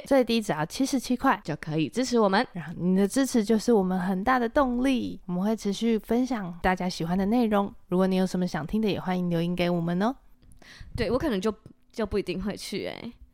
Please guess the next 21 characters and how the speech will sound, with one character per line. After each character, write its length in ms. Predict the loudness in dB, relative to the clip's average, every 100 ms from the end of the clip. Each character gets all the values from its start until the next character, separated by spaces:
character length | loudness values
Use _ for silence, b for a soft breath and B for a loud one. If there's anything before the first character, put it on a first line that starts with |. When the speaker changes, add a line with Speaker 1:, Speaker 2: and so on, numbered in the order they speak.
| b b
Speaker 1:
我 140 | -12
觉 140 | -4 0
得 100 | 2
我 120 | 2
也 100 | 0
很 160 | -2
难 140 | -4 -8
确 160 | -8 -6
定 180 | -6
我 80 | -6
会 140 | -6 -8
那 100 | -10
么 80 |
坚 260 | -12 -14 -16
持 180 | -16 -12 -10
欸。 80 | -10 -18 -4
Speaker 2:
因 60 | 0
为 60 | 0 -2
Speaker 1:
是 160 | -10 -10
难 80 |
的。 160 | -8